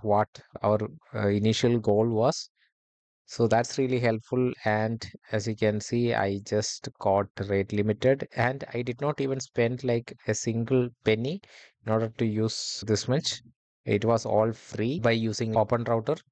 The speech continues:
After testing, what I found that this model is really a capable model, and you can also, like, add images. So if we switch to another model, for example, the model that DeepSeek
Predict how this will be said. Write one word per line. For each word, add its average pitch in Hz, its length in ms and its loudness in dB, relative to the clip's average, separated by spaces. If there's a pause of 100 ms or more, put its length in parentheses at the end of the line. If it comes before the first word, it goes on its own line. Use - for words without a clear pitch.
(400)
After 117 440 0
testing, 151 420 0
what 127 180 2
I 135 60 4
found 127 380 -2
that 131 260 0
this 131 160 -2
model 123 380 2
is 131 100 -2
really 131 380 4
a 123 160 0
capable 131 420 0
model, 120 400 0 (240)
and 117 320 2
you 113 140 0
can 131 200 2
also, 117 460 2
like, 117 420 0 (200)
add 120 560 0
images. 113 580 -2 (380)
So 110 500 2
if 117 320 -4
we 127 140 0
switch - 480 -2
to 131 160 6
another 113 400 0
model, 113 320 -2
for 110 160 2
example, 113 680 -2
the 110 300 2
model 110 340 0
that 110 260 0
DeepSeek 107 760 -6